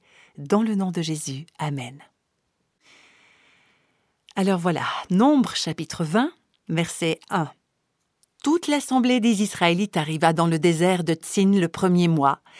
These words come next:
et le peuple s'arrêta à Kadès. Je m'arrête ici une seconde pour donner un rapide aperçu du contexte. Quand on prend les livres de l'Exode et des Nombres, on peut identifier les trois grandes étapes du voyage des Israélites.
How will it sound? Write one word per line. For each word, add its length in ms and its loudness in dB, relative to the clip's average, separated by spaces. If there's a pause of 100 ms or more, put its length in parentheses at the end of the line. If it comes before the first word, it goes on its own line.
(320)
et 200 4
le 160 2
peuple 340 -2
s'arrêta 640 -4
à 120 0
Kadès. 760 -4 (880)
Je 120 -6
m'arrête 260 -2
ici 180 -6
une 120 2
seconde 600 0
pour 200 -2
donner 240 2
un 140 -2
rapide 440 -2
aperçu 380 -2
du 100 -2
contexte. 640 -6 (320)
Quand 180 0
on 80 2
prend 260 0
les 140 2
livres 240 -2
de 100 0
l'Exode 520 2
et 60 0
des 120 -2
Nombres, 460 0
on 80 2
peut 240 -2
identifier 520 -2
les 120 0
trois 400 -4
grandes 380 2
étapes 440 0 (100)
du 140 -2
voyage 500 0
des 220 0
Israélites. 640 -6